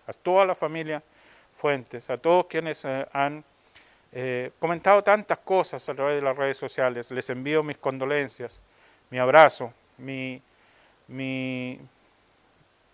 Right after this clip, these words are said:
mis felicitaciones también por, por la vida de, de don Hugo, que dejó un legado importante en sus familias y en la ciudad entera. Las estadísticas del país en el día,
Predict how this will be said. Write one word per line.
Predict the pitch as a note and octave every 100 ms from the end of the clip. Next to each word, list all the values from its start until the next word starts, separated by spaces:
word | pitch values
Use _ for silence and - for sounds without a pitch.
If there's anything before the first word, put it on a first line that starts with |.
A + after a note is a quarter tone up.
| _ -
mis | E3+ E3
felicitaciones | F3 F#3 D#3+ C#3 F#3+ F#3 C3
también | B2+ B2+ C3+
por, | B2+ C3+ B2+
por | - B2+
la | B2+
vida | C3+ C3
de, | B2+ B2+ - _ _ _ _
de | B2
don | B2 B2+
Hugo, | C3+ B2+ G#2+ - -
que |
dejó | B2+ - C#3+ C#3+ C#3+
un | B2+
legado | B2+ B2 C3+ C3+ C3+ _ _ _ _ -
importante | C3 C3+ - D3 C3+ B2 A#2
en | A#2
sus | - B2
familias | B2 A#2+ D#3 F3 E3+ -
y | B2+
en |
la | A#2+
ciudad | - B2+
entera. | B2 - A2+ G#2+ _ _ _ _ _ _ _ _ _ _ _ _ _ _ -
Las | C#3 D#3 -
estadísticas | E3+ F#3 F#3 A3 G#3+ A3 G#3 G3 -
del | E3+ D#3 E3 - _ _
país | D#3 D#3+ G3 E3+ - - -
en | C3 C3+
el | C3+
día, | D#3 E3 E3